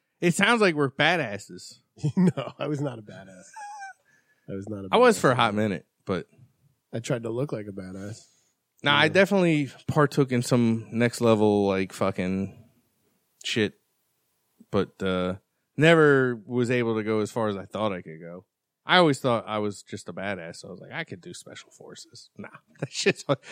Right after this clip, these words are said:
Speaker 1: is way more extreme than I could ever do at my peak.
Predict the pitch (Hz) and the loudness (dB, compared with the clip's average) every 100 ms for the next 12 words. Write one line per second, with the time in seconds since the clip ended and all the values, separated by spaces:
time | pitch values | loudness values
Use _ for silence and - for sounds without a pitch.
0 | 202 165 160 127 117 123 123 120 117 113 | 0 6 6 6 4 6 8 8 6 2
1 | - 113 107 98 95 92 101 - 98 98 | 0 -4 -4 -4 -6 -6 -8 -6 -4 -4
2 | 98 101 95 92 92 - 104 - | -2 -2 -4 -8 -14 -12 -12 -14